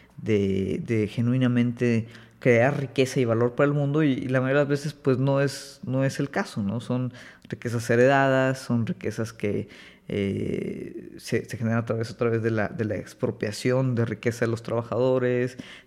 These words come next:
de la explotación, eh, del, del saqueo, ¿no? Eh, em, de,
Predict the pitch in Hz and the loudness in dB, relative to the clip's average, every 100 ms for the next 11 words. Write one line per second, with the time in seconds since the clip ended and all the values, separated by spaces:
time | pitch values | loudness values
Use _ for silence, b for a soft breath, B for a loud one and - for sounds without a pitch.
0 | - 117 113 - 117 113 101 - 131 131 | -4 -2 -2 -4 -4 -4 -6 -2 2 2
1 | 127 127 127 131 B B B B 104 107 | 2 2 0 -2 B B B B 0 2
2 | 107 110 110 107 113 113 110 117 113 110 | 2 2 2 0 0 0 0 -2 -4 -4
3 | 113 - 143 135 135 127 127 123 123 123 | -10 -2 2 4 4 4 2 0 -2 -2
4 | 123 123 - - - - 151 92 B B | -2 -4 -6 -8 -6 -6 -6 -8 B B
5 | B B - 92 95 98 98 90 - 107 | B B -8 -4 -2 -2 -4 -4 -6 -4
6 | 113 107 107 104 95 98 | -2 0 0 -2 -2 -4